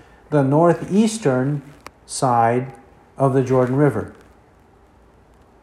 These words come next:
On the other side of the Jordan and north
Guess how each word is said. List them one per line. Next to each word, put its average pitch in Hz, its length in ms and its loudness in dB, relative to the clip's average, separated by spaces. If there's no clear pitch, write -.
On 131 100 0
the 131 100 2
other 175 160 2
side 175 340 2
of 156 80 -2
the 165 80 2
Jordan 127 600 0
and 123 220 -2
north 120 440 0